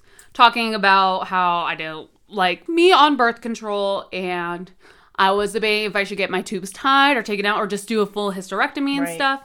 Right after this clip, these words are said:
Speaker 1: and asking their opinions, and then, like, I got great feedback.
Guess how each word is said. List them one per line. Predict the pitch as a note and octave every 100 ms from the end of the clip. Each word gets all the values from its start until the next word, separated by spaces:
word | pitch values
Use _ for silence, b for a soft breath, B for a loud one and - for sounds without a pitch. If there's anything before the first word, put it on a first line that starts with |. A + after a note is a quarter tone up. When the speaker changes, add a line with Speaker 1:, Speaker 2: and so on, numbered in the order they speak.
| _ b b b
Speaker 1:
and | G3 G3+ F#3
asking | F#3+ F#3+ - F#3
their | G3 D#4+ D#4+
opinions, | D#4 E4 D4+ D#4 D4+ D4
and | G#3+
then, | G#3
like, | G3 F#3 -
I | G3
got | B3+ C4+ G#3+
great | F#3+ F#3 F#3+ B3 -
feedback. | - G#3 C#4 - C#3+ - -